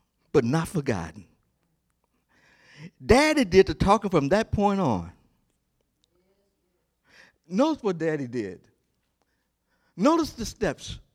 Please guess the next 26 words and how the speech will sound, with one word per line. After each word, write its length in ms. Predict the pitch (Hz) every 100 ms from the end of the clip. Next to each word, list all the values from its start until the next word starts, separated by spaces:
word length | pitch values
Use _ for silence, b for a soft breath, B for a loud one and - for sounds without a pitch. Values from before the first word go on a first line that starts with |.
| _
for 120 | 127
closure 540 | - 147 143 127 110 101
and 140 | 113
restoration. 680 | 117 123 113 98 90 90 90 _ _ _ _ _ _ _ _ _ _ _ _ _ _
One, 460 | 151 220 262 240 226 _ _ _ _ _ _ _ _
he 160 | - 147
willingly 440 | 143 220 220 214
returned. 600 | 196 202 151 117 92 95 -
Two, 400 | 226 240 226 214 _ b b b
his 160 | 156 -
father 340 | 180 208 214
was 180 | 170 139
waiting 320 | 175 185 180
all 240 | 147 180
the 100 | 190
time, 540 | 190 160 127 123 120 123
never 240 | 185 190
giving 340 | 156 160 156 131
up 280 | 95 - _ _
hope. 400 | - 101 98 _ _ _ _ _ _ _ _ _ _ _ _ -
Three, 460 | 190 240 254 262 b b
his 160 | 170 165
father 320 | 180 180 175
did 280 | 147 151 -
eight 240 | 185 208 -
things. 600 | 160 107 85 80 -